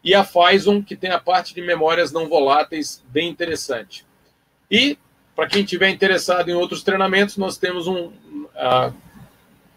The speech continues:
vai começar agora de vinte e dois a vinte e seis de outubro, um treinamento online em F P G A, vinte horas por semana, são quatro dias, cinco dias.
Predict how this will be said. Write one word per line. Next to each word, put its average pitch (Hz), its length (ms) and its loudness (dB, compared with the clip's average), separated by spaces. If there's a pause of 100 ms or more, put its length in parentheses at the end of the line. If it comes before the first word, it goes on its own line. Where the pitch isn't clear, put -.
(160)
vai 147 120 6
começar 165 420 4
agora 156 260 6
de 143 100 2
vinte 151 160 -4
e 151 60 -8
dois 151 200 4
a 156 40 6
vinte 147 160 0
e - 40 -10
seis 151 200 2
de 147 60 -2
outubro, 165 380 -4
um 160 80 -6
treinamento 156 540 0
online 165 380 4
em 156 40 4
F 147 160 0
P 170 140 -2
G 170 160 2
A, 170 200 2 (1300)
vinte 196 360 2
horas 165 300 6
por 143 200 -6
semana, 185 480 2
são 151 180 -2
quatro - 340 0
dias, 202 460 2 (140)
cinco 160 300 -10
dias. 196 300 0